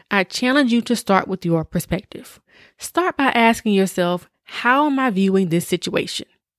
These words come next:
Ask yourself, "Is there a positive truth that I am not considering about my situation?" Ask yourself, "How is my perspective making me feel about my situation?"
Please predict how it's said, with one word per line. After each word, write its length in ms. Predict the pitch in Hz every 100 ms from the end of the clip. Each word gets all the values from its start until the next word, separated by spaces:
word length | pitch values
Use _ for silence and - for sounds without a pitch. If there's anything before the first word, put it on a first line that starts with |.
| _ _ _ _ _ -
Ask 300 | 226 226 -
yourself, 500 | 208 - 190 190 - _ - _ _
"Is 200 | 262 294
there 180 | 320 302
a 60 | 247
positive 720 | - - 220 247 254 254 254
truth 380 | - 196 190 -
that 140 | 170
I 160 | 170 202
am 200 | 175 175
not 220 | 185 190
considering 640 | 196 - 254 269 180 165
about 340 | 165 196 196
my 100 | 175
situation?" 680 | 165 170 165 160 160 - - _ _ _ _ _ _ _ _ -
Ask 300 | 180 185 -
yourself, 440 | 196 185 196 190
"How 380 | - - 165 185
is 100 | 208
my 120 | 226
perspective 640 | 220 269 - 170 - 208 185
making 300 | 160 - 208
me 120 | 269
feel 360 | - 381 539
about 240 | 269 170 165
my 120 | 175
situation?" 720 | - 165 165 156 190 -